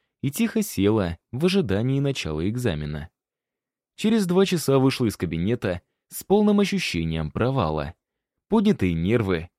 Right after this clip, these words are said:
его запах, все еще витающий вокруг меня, не дал сосредоточиться. Знаю, что эта работа не пройдет конкурс. Видела другие. Чтобы не разреветься от досады, вздернула подбородок и оказалась в объятиях подруги,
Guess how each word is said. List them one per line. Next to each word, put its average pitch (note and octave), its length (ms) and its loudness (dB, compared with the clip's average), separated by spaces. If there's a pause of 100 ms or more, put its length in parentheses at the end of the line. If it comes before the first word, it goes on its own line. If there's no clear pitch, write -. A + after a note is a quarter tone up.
(140)
его D3+ 220 0
запах, F#2 520 -2 (200)
все - 140 -2
еще B2+ 180 2
витающий B2 440 2
вокруг A2+ 300 -2
меня, A2 380 0 (280)
не G3 160 2
дал F2 240 0
сосредоточиться. F2+ 1000 -4 (640)
Знаю, G#3 320 2
что F#3+ 140 2
эта F#3 140 2
работа E3 580 0
не C#3+ 120 -2
пройдет E3+ 400 2
конкурс. - 520 -4 (460)
Видела E3 380 0
другие. G2+ 540 -2 (580)
Чтобы C#3+ 340 0
не D3 120 4
разреветься D#3+ 540 0
от E2+ 80 -4
досады, D#2+ 540 -2 (260)
вздернула G3+ 500 2
подбородок G#2+ 720 0 (280)
и D#3+ 80 0
оказалась G3 580 2
в F#3 40 0
объятиях D3 460 0
подруги, E3 640 -2